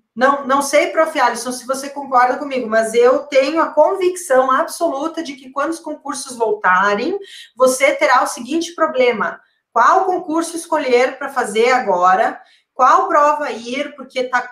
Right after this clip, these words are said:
tendo conflito de prova, duas, três provas no mesmo fim de semana. A-, anote isso que eu tô falando pra você. E se você não tiver aproveitado esse tempo de agora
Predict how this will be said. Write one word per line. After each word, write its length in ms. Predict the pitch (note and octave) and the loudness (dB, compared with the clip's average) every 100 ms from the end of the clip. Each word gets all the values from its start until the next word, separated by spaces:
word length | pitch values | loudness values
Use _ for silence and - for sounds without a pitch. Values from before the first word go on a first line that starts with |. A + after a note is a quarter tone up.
| - | -6
tendo 240 | B3+ B3+ | -6 -6
conflito 480 | A#3 G#3+ C4+ E4 C#4 | -12 -12 -10 -10 -12
de 120 | C4 | -10
prova, 500 | - G3+ G#3+ B3 A#3 | 0 4 4 4 0
duas, 340 | G3 C4 D#4+ | -6 -4 -6
três 320 | - C4 B3+ - | -2 0 0 2
provas 320 | A#3 A3+ A#3 | 4 4 0
no 160 | A3+ | -6
mesmo 340 | A3+ A#3+ C#4 C4 | -2 -2 -4 -8
fim 180 | B3+ A#3 | -10 -10
de 80 | - | -8
semana. 640 | G#3+ G3+ G3+ B3 C4 B3+ - | -8 -6 -4 -2 -4 -4 -10
A-, 160 | G3+ G3+ _ _ | -10 -10 _ _
anote 640 | F#3+ F3+ E3+ F#3 G#4 G4 F4+ | -10 -8 -4 -2 0 2 2
isso 140 | F4+ | 2
que 60 | F#4 | 0
eu 60 | |
tô 100 | F4+ | 0
falando 340 | F4 E4+ D#4+ D#4 | 4 4 2 0
pra 120 | E4 | -2
você. 420 | F4 - C4+ - | -2 -4 -6 -6
E 40 | - | -10
se 160 | - | -10
você 320 | G#3 A3 D#4 F#4 | -6 -2 0 0
não 160 | G#4+ | 0
tiver 180 | G#4+ F4 | 0 2
aproveitado 680 | E4 D#4+ D4+ D4 C4 G#3+ G3+ | 2 2 -2 -2 0 0 0
esse 220 | G#3 - | -6 -2
tempo 320 | B3+ C4 D4+ | 0 0 -2
de 100 | C4 | -2
agora 600 | D4 C4 A3+ F#3+ E3+ - | 0 4 4 4 2 -8